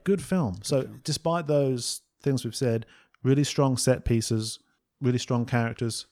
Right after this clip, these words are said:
Speaker 1: strong performances, good, interesting new performance by Brenton. First facial hair, I think.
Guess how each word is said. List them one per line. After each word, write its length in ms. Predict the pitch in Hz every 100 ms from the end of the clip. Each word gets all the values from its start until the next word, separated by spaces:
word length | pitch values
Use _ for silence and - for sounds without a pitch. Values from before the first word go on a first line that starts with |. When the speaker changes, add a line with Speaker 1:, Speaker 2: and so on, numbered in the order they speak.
| _
Speaker 1:
strong 280 | - 120 123
performances, 480 | - 117 113 113 107
good, 260 | - 127
interesting 420 | 139 120 120 - 113
new 100 | 117
performance 360 | 113 113 113
by 100 | 110
Brenton. 340 | 113 113 127 123 _ _
First 400 | - 269 277 -
facial 460 | - 294 - 135
hair, 200 | 101 90
I 100 | 87
think. 240 | - -